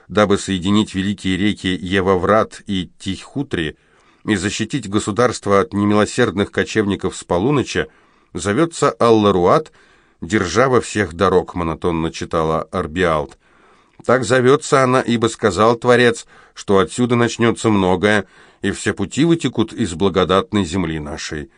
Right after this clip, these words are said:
Люди Сумерк именуют её Иллурудо, кровь богов, ибо таковой почитают чистую медь, и только мастера наши умеют делать из неё наилучшее оружие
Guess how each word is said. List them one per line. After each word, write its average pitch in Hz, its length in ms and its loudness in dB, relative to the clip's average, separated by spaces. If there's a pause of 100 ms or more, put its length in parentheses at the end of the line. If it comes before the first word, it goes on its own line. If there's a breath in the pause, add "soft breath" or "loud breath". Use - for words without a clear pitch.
(360 soft breath)
Люди 160 300 2
Сумерк 160 640 2
именуют 127 540 2
её 120 460 2
Иллурудо, 127 800 0 (380 soft breath)
кровь 104 340 4
богов, 101 600 2
ибо 87 300 -2
таковой 92 500 0
почитают 90 640 -2
чистую 87 500 -6
медь, 117 320 -4 (360 soft breath)
и 95 100 -6
только 107 300 -2
мастера 104 460 2
наши 120 280 0
умеют 98 400 0
делать 85 340 -2
из 85 140 -8
неё 87 220 -2
наилучшее 82 640 -2
оружие 101 540 0